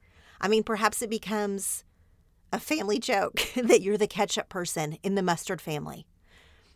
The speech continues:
And perhaps it just feels good to have made your own condiment choices.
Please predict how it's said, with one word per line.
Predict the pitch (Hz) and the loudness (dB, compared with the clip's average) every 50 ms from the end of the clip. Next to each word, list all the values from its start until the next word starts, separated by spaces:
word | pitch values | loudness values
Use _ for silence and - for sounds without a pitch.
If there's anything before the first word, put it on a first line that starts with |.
| _ _ _ | _ _ _
And | 208 214 | 0 0
perhaps | 220 214 190 233 220 220 - | 0 2 2 2 2 2 0
it | 233 | -4
just | 240 240 - - | -4 -4 -2 -2
feels | 277 269 254 - | -2 -2 -2 -2
good | - - 277 285 269 247 220 - 202 - _ _ _ _ _ - | -4 0 4 4 6 4 4 0 -4 -10 _ _ _ _ _ -6
to | - 220 | -4 -2
have | 220 233 208 214 | -2 0 0 0
made | 226 233 240 240 233 | 2 4 2 2 2
your | 247 254 | 0 0
own | - 240 247 254 254 240 220 - - - - | 0 0 0 0 0 -2 -4 -6 -12 -20 -18
condiment | - - - 247 247 233 262 240 254 - - | -8 -2 0 0 2 2 0 0 -2 -2 -4
choices. | - - 175 160 151 - - 123 143 170 - - - | -6 -4 -4 -4 -4 -6 -6 -6 -6 -4 -4 -6 -6